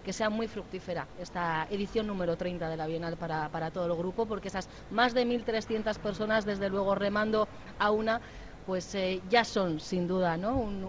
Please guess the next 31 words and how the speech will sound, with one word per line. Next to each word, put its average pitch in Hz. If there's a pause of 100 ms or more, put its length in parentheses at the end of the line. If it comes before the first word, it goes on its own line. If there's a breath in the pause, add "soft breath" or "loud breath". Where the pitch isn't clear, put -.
un 214
síntoma 214
de 180
que, 180
de 202
que 220
la 226
cosa 349 (600 loud breath)
va 269
bien, 220
sobre 208
todo 269
porque 302
además 285
lo 277
estamos 277
comentando 254
y -
creo 247
que 254
ha -
sido 247
la 220
consejera 214
Arantza 208
Tapia 208
la 190
que 180
ha 196
comentado, 175
¿no? 220